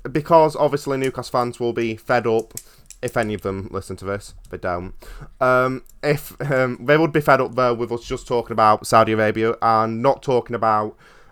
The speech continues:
um, the effect it could have on the pitch. First of all, no Joe Ellington, which would probably be a godsend. But second of all, the return of Rafa Benitez.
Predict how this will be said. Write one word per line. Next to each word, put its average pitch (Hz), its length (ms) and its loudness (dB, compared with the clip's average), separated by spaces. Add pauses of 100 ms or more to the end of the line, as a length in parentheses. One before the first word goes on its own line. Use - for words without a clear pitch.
(140)
um, 123 360 -2 (120)
the 131 140 -2
effect 156 300 4
it - 20 -18
could - 140 -6
have 156 160 4
on 143 80 -2
the 135 80 -4
pitch. 120 360 -4
First 202 280 0
of 127 40 -2
all, 120 60 -2
no 135 240 0
Joe 123 200 2
Ellington, 131 520 2
which 107 220 -4
would 107 200 -2
probably 113 280 0
be - 20 0
a 98 60 -2
godsend. 120 640 2 (320)
But 147 260 4
second 190 260 2
of 156 80 2
all, 147 320 4 (260)
the 143 100 0
return 160 480 4
of 135 120 -2
Rafa 139 300 2
Benitez. 120 580 -4